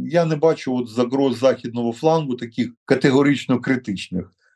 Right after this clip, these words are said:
Залишаться проблеми з тероризмом, залишаться проблеми з кібернетичною безпекою, з'явиться щось новеньке, бо світ підходить до боротьби, крім тривимірного простору, суша, море, вода,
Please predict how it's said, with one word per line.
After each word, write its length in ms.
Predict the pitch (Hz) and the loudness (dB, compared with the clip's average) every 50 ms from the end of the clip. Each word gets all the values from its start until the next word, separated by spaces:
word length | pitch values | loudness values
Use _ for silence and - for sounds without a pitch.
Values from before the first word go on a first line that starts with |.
| _ _ _ | _ _ _
Залишаться 560 | - 110 127 170 220 240 180 - 175 - - 139 | 2 4 6 6 6 6 4 2 2 0 0 0
проблеми 720 | 120 131 127 117 120 120 120 113 113 110 104 101 98 98 | 0 2 2 2 4 4 2 2 2 2 0 0 0 -2
з 60 | - | -4
тероризмом, 760 | - 113 110 110 113 123 160 202 190 190 208 208 214 208 190 | -2 0 2 2 2 2 2 0 2 2 2 2 2 0 0
залишаться 540 | 147 135 127 135 131 123 - 113 - - 95 | 0 0 0 0 -2 -2 -6 -8 -8 -8 -6
проблеми 480 | - 107 104 101 107 110 107 104 104 | -2 -2 -2 0 0 0 0 0 -2
з 80 | 95 - | -6 -8
кібернетичною 800 | - - 104 113 107 107 113 113 - 113 98 - - 107 98 95 | -4 0 0 0 2 0 -2 -2 0 -2 -2 -4 -6 -10 -10 -8
безпекою, 680 | 95 92 - - - 131 143 - - 180 180 175 165 - _ _ _ _ _ _ _ - | -6 -8 -6 -2 -2 -2 0 2 2 2 2 2 0 -4 _ _ _ _ _ _ _ -6
з'явиться 800 | 104 120 151 180 185 180 170 156 123 - - 139 127 127 120 117 110 110 107 110 120 120 - | 0 2 2 4 4 2 0 -2 -6 -6 -4 -2 0 0 0 0 -4 -6 -8 -10 -12 -16 -16
щось 380 | - - - 170 165 143 - - | -12 -6 -4 -2 -2 -2 -4 -6
новеньке, 600 | 135 139 139 131 143 156 156 156 147 131 - 123 | -6 -6 -4 0 0 0 0 -2 -4 -6 -8 -8
бо 460 | 113 110 120 117 117 113 110 107 104 - | -4 -2 0 2 2 2 2 0 -2 -6
світ 540 | - - 143 160 160 156 - - 135 123 127 | -6 -2 0 0 0 0 -2 -4 -4 -2 -2
підходить 680 | - 123 - - 135 135 139 127 131 127 120 120 - - | -2 -2 -2 0 2 2 2 4 2 2 0 0 0 0
до 600 | 117 113 110 117 120 123 123 120 120 113 110 113 - | 0 0 2 2 2 4 4 4 4 2 0 -2 0
боротьби, 1080 | 113 139 151 160 160 147 143 147 165 160 156 147 139 131 123 117 110 107 107 101 101 98 - | 2 4 4 4 4 2 2 2 4 4 4 4 2 2 2 2 2 2 0 -2 -4 -6 -10
крім 320 | - - - 156 156 143 127 | -8 -2 0 0 0 0 0
тривимірного 720 | - 160 170 165 170 185 185 165 160 156 147 147 147 147 143 | 0 2 2 4 4 4 2 2 2 0 0 2 0 0 0
простору, 840 | - - 151 147 143 139 - 143 135 131 131 127 123 123 120 120 117 117 | 0 -2 -2 -2 -2 -2 -4 -4 -2 0 0 0 0 0 0 -2 -4 -4
суша, 260 | - 135 120 - 135 127 | -8 -8 -6 -4 -2 -2
море, 380 | 123 123 127 123 123 123 120 | 0 0 0 2 2 4 4
вода, 680 | 113 110 107 104 120 123 120 120 123 117 113 107 98 | 4 2 2 0 -2 -4 0 2 2 2 2 0 -2